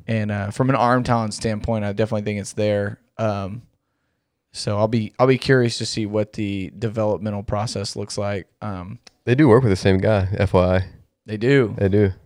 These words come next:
Speaker 1: Okay.
Speaker 2: Uh-huh. Bobby Stroop, I think is his name.
Speaker 1: Okay.
Speaker 2: Yeah, apec.
Speaker 1: So that,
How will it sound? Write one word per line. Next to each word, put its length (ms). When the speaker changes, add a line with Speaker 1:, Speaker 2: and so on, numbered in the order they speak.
Speaker 1:
Okay. 280
Speaker 2:
Uh-huh. 300
Bobby 380
Stroop, 440
I 40
think 160
is 60
his 140
name. 200
Speaker 1:
Okay. 420
Speaker 2:
Yeah, 160
apec. 440
Speaker 1:
So 400
that, 260